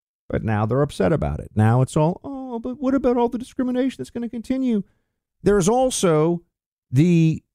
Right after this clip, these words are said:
perception that was rooted in the reality that anybody of a certain ethnicity who graduated from the most elite colleges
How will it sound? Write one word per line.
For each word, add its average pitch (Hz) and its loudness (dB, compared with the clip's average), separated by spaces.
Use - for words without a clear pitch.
perception 180 2
that 156 0
was 131 4
rooted 240 4
in 202 2
the 165 2
reality 160 2
that 139 0
anybody 175 2
of 139 0
a 127 2
certain 202 0
ethnicity 156 2
who 143 4
graduated 147 2
from 131 2
the 123 4
most 170 2
elite 143 2
colleges 143 2